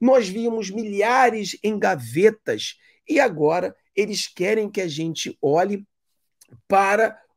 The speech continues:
uma vacina, um cartão de vacina adulterado. É isso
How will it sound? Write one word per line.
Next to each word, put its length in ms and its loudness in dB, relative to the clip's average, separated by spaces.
uma 280 -4
vacina, 840 -12
um 160 -2
cartão 600 -2
de 120 -6
vacina 760 -8
adulterado. 1120 -4
É 160 8
isso 640 -2